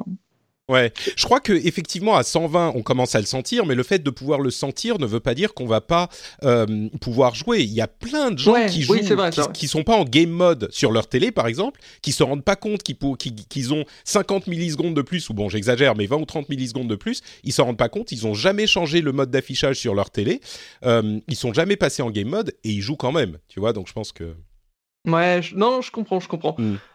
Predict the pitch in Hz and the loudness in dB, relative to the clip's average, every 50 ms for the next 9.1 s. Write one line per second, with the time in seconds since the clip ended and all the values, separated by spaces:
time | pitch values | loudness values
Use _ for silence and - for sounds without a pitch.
0 | _ _ _ - - 190 160 - 180 185 202 170 165 170 160 240 226 180 - - | _ _ _ -4 -2 -2 0 0 2 4 4 4 4 4 2 4 4 2 4 4
1 | 226 226 170 165 202 196 180 190 190 156 117 131 113 104 110 98 101 110 120 - | 2 2 2 2 2 4 4 4 4 4 2 0 0 -2 -4 -6 -2 -4 -2 -2
2 | - 226 233 190 107 - - 110 113 117 117 117 110 - - 113 - - 123 110 | 0 -2 0 0 -2 -6 -4 -2 0 2 2 2 0 2 0 -2 0 -2 -6 0
3 | - 208 160 117 101 - 123 104 - 120 113 113 107 101 90 98 95 104 143 160 | 0 2 2 2 0 0 -4 -8 -6 -4 -2 0 0 0 0 -2 -4 -2 -2 -2
4 | 135 104 95 92 - - 107 104 104 92 - - 90 87 95 87 85 78 76 - | -2 -2 -2 -4 -6 -8 -12 -12 -12 -12 -12 -14 -12 -10 -10 -10 -10 -14 -16 -20
5 | - _ _ _ - - 139 110 101 82 - - 160 - - - - - 190 160 | -20 _ _ _ 2 2 2 2 2 -4 -2 -2 0 2 2 0 2 4 4 4
6 | 139 123 - - 165 151 156 180 175 160 - 135 127 123 131 135 - 220 226 - | 4 4 4 2 2 2 2 4 2 4 4 2 2 2 4 4 4 6 6 6
7 | - 127 - 113 107 104 160 147 - - - _ _ - 120 110 104 101 104 104 | 6 6 4 4 4 4 4 2 0 -2 -8 _ _ -4 -2 0 0 0 0 0
8 | 107 117 - - - 139 151 151 139 120 104 95 110 117 110 151 151 - 127 117 | 0 -2 -2 -2 -2 0 2 4 4 2 2 2 2 0 0 0 -4 -4 -4 -6
9 | 143 185 | -6 -8